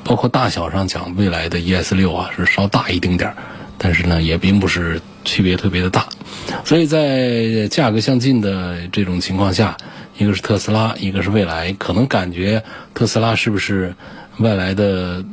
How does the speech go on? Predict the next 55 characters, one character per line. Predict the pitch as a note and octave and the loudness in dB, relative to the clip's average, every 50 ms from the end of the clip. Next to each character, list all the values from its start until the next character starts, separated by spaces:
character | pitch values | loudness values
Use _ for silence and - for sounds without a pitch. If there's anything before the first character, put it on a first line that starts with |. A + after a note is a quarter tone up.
| - - | -4 -2
和 | - - A2 A2 | 0 2 4 4
尚 | A#2 A#2+ A2 G2 | 4 4 2 2
会 | - B2 A2 | 2 2 2
念 | G#2+ A2 A2 G2+ F#2+ | 2 2 2 2 0
经， | F#2 G2+ G#2 G#2+ A2+ A2+ - - - | 2 2 2 2 2 0 -4 -8 -4
国 | - G#2 A2 | -2 0 2
外 | A#2 A2 | 2 2
的 | G#2 G#2 | 2 2
月 | G#2 A2 A#2 A2 | 2 2 2 0
亮 | G2+ G2+ G2 | 0 -2 -2
要 | G2+ G2 F#2+ | -2 -2 -2
圆 | F#2 F2+ F2+ F#2 A2 A#2+ | -2 -2 0 2 2 2
一 | A#2 G#2 | 2 2
些， | F2+ - G2 F#2 F#2 - - - - - - - - - | 0 -2 -6 -6 -8 -10 -16 -20 -20 -20 -20 -20 -10 -4
买 | - G2+ | -2 -2
特 | G2 - - A2 | -2 0 -2 0
斯 | F#2+ A2 | 2 2
拉 | G#2+ A2 G#2+ | 2 2 0
是 | - - A#2 | 0 0 -2
不 | G2 F#2 | -2 -2
是 | G2 | -4
更 | G2 - G#2 F#2+ F2+ | -2 0 0 0 0
值 | - - G2+ | 0 -2 0
得、 | F#2+ F#2 F#2 F#2+ | 0 0 -2 -2
更 | - - - G2+ F#2+ F2 F2 - - - - | -4 -4 -2 -2 -2 -2 -4 -6 -12 -16 -12
划 | - - - G2 | -4 -2 0 0
算 | F#2+ - A2 F#2+ F2+ | 2 0 0 -2 -2
一 | E2 | -4
些？ | D2+ F2+ F2 | -6 -6 -2
这 | - - C3 | 0 0 0
个 | G#2 | 2
其 | - - - F#2+ | 0 -2 -2 -2
实 | F2+ - G#2 | -2 0 0
也 | F2+ E2 D#2+ E2+ - - - - - - - - - | 0 0 -2 -4 -8 -12 -16 -16 -14 -14 -16 -6 -2
不 | - A2+ | 2 2
一 | G#2 G#2 | 2 2
定。 | G2+ A2 G#2 F#2+ | 2 0 -2 -2
如 | F2+ G2 C3 D#3+ | 0 0 2 2
果 | D3 A2+ G2+ | 2 0 0
大 | A2 G#2+ G#2 | 0 0 0
家 | G#2+ A2+ G#2+ A2 A2+ - - - - - - | 0 0 0 0 -2 -6 -12 -20 -20 -18 -10
实 | - - - - B2 | -6 -4 0 0 2
地 | C#3 D#3 C#3 | 2 2 0
看 | - - - D3 C3 A2+ | 0 0 0 0 2 2
过 | G#2+ G#2+ G2+ | 0 0 0
这 | G2 | 0
个 | G2 F#2+ | -2 -2
Model | F#2+ G#2 G#2 G#2 G2 G2 | 0 0 0 0 0 0
Y， | A2 A2 F#2 F2 F2+ G2 - | 0 -2 -2 -4 -6 -4 0
又 | C3+ B2 G#2+ | 0 2 2
实 | F#2+ - - - | 2 0 0 -2
地 | A2+ B2 B2+ A2+ | 0 0 0 0
的 | G2+ G#2 F2+ E2+ F2 - - - | 0 -2 -4 -6 -8 -12 -12 -6
看 | - - C3+ B2 A2 G2+ | -2 0 2 2 2 2
过， | F#2+ G2 F#2 | 0 0 -2